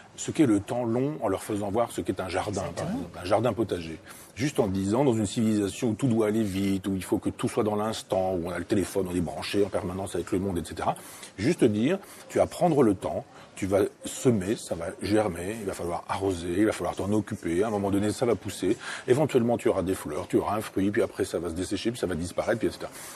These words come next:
Speaker 1: Juste comprendre que l'année suivante, ça va recommencer, et qu'effectivement, la,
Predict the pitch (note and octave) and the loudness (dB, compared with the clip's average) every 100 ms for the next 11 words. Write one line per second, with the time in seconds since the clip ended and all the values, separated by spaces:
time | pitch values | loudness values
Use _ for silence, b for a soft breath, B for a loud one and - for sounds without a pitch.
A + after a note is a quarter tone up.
0 | B G#2 F3+ - C#3+ - B2+ G#2 G#2 G#2 | B 0 0 4 2 4 4 6 4 4
1 | F#2 G#2 G#2+ F#2+ D#2 - F2 F#2 - A#2 | 2 2 2 0 -4 -4 -6 -6 -2 -2
2 | - B B F2+ G#2 G#2 A2+ A#2+ B2 B2 | -4 B B -6 0 0 2 2 4 4
3 | F#2+ | 2